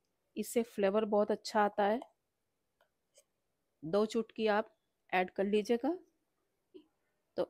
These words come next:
एक चम्मच मैंने इसमें बूरा ऐड करी है, आप पीसी चीनी भी इसमें ऐड कर सकते हैं।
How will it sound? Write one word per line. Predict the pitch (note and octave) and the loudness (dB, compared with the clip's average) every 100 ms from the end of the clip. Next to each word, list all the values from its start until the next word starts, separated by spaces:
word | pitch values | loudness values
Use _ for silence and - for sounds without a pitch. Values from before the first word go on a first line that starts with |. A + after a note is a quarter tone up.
| - | 0
एक | G3 A3+ - | 0 0 -2
चम्मच | A3+ A3+ A#3+ D4+ - - _ _ _ _ _ E3+ | -2 0 0 -2 -6 -16 _ _ _ _ _ -4
मैंने | F#3+ F#3+ G#3+ | -2 -2 -4
इसमें | - G#3+ A#3 F3+ | -4 -4 -4 -2
बूरा | G#3 G#3+ G#3+ | 2 4 6
ऐड | G#3+ | 4
करी | - A3+ G#3+ | 0 -2 2
है, | A#3+ D4+ | 2 2
आप | G#3 - _ | 0 -4 _
पीसी | A3 - A#3 | -8 -6 -8
चीनी | - G#3 G#3+ | -6 -4 -4
भी | G#3+ | -4
इसमें | A3 A3 | -4 -2
ऐड | G#3 G#3 | -2 0
कर | G#3+ | -2
सकते | G#3 G#3 _ G#3+ | -2 -8 _ -4
हैं। | C4 | -2